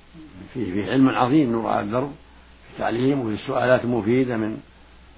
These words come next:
من جماعة من العلماء، في محاضرات وندوات، ندوات طيبة، وعلى زوجها أن يعلمها إذا كان عندها علم، أو، وهكذا أبوها وأخوها وعمها وخالها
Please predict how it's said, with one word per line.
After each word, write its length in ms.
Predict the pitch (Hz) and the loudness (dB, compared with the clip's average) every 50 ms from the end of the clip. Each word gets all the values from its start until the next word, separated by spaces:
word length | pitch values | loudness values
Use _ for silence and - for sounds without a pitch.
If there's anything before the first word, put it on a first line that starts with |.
| - 113 | -12 -8
من 680 | 120 123 123 - - 139 - - 113 110 104 101 104 110 | -8 -8 -8 -8 -10 -12 -12 -10 -12 -10 -10 -10 -8 -6
جماعة 260 | 123 123 127 123 123 110 | -4 -2 0 0 0 0
من 160 | 107 104 98 | 0 -2 -4
العلماء، 560 | 90 92 113 117 127 143 143 147 147 147 151 - - - - - - - - - - | -4 -4 -2 0 0 0 0 -2 -2 -4 -8 -12 -20 -20 -20 -20 -20 -20 -20 -16 -6
في 120 | - 123 120 | -2 -2 0
محاضرات 680 | 120 104 - 120 123 113 113 113 117 120 131 139 131 - 127 | 0 0 2 2 2 2 2 2 4 4 4 2 0 -2 -6
وندوات، 720 | 110 110 107 110 110 117 117 113 110 110 107 104 123 127 | -8 -6 -6 -4 -2 -2 -2 -2 -2 -4 -4 -4 -4 -4
ندوات 380 | 117 117 110 117 113 117 117 110 117 110 104 | -2 -2 0 0 2 2 0 0 -2 -6 -6
طيبة، 380 | 113 123 131 131 131 127 147 139 - 190 - - - - - - - - | -4 -4 -2 -2 -2 -2 -4 -6 -6 -12 -14 -14 -14 -12 -12 -14 -6 0
وعلى 300 | 165 175 180 156 139 117 | 2 4 4 4 2 0
زوجها 440 | 104 123 120 117 113 117 107 113 117 | 0 0 -2 -2 -2 -4 -4 -4 -4
أن 120 | 117 107 | -4 -4
يعلمها 340 | 92 104 117 117 117 117 113 | -4 -4 -4 -2 -4 -4 -4
إذا 100 | 110 110 | -4 -6
كان 140 | - 104 104 | -6 -8 -6
عندها 240 | 117 107 107 101 | -6 -6 -6 -6
علم، 300 | 95 104 127 135 139 151 - | -4 -2 0 0 0 0 -2
أو، 260 | 123 107 113 117 110 - - - - - - - - - - - - | -6 -6 -4 -4 -4 -4 -6 -14 -20 -20 -20 -20 -20 -20 -20 -16 -10
وهكذا 520 | - 113 120 139 131 123 131 120 123 131 110 | -6 -2 0 0 0 0 -2 0 0 0 0
أبوها 420 | 104 110 117 120 117 131 143 151 | 0 0 -2 -2 0 -2 -2 -2
وأخوها 680 | 143 127 120 117 107 - 110 117 120 117 123 135 143 139 | -4 -6 -6 -8 -8 -6 -4 -2 0 0 0 0 0 -2
وعمها 680 | 120 101 90 98 107 120 127 123 113 117 139 147 147 - - - | -4 -6 -6 -4 -4 -2 -2 -2 -2 -4 -4 -6 -6 -8 -12 -16
وخالها 580 | - - 110 117 123 131 127 117 135 143 160 | -10 -6 -4 -4 -2 -2 -4 -4 -4 -4 -6